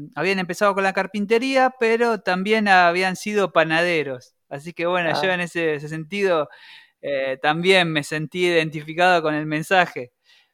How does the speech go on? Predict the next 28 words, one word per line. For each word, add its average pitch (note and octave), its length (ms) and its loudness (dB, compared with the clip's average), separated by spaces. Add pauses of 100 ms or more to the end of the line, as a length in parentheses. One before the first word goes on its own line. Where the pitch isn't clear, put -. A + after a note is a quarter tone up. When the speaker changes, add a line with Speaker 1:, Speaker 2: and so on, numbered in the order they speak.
(160)
Speaker 1:
Pero C#3 800 -4
sí, F#3+ 280 0
hay G3+ 160 6
mucho, F#3+ 540 -4
me D3 320 -10
mandan F#3+ 360 0
muchos G3 260 -2
mensajes E3 580 -2
y C3+ 260 -12
yo F#3 220 -2
la D#3+ 100 2
verdad D#3 240 0
que, C#3 360 -10
eh, A#2+ 180 -20
siempre D3 380 -8
re-, C3+ 200 -14
trato F3 280 -2
de E3 80 2
responderle D#3 540 -4
a D3 100 -6
todos. B3 500 0 (640)
Y F#3 160 -8
bueno, A#3+ 300 2
también A#3+ 360 2
es G3+ 260 2
eso, F#3+ 260 0
¿no? A3+ 340 -2
Eh, D3 720 -8